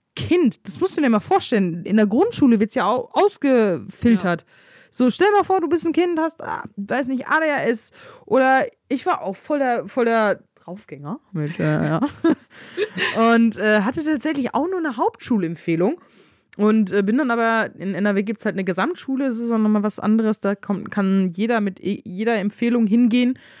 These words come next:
Speaker 1: Und, äh, da sind dann halt gemischte Klassen, Leute, die Gymi-Empfehlung hatten, Leute, die Realschulempfehlung hatten, Hauptschulempfehlung.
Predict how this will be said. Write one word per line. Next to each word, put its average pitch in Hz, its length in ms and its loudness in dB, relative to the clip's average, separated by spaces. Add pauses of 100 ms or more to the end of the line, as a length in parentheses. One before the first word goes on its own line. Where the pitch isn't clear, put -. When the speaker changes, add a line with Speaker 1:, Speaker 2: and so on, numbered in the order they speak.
(180)
Speaker 1:
Und, 196 420 -2
äh, 180 180 0
da 180 120 0
sind 196 260 -2
dann 180 380 -2
halt 185 200 -2
gemischte 254 400 0
Klassen, 233 880 -6
Leute, 185 300 -2
die 180 220 -6
Gymi-Empfehlung 208 760 2
hatten, 196 240 -4
Leute, 185 400 0
die 202 100 -2
Realschulempfehlung 202 920 -2
hatten, 190 300 -2
Hauptschulempfehlung. 190 840 -2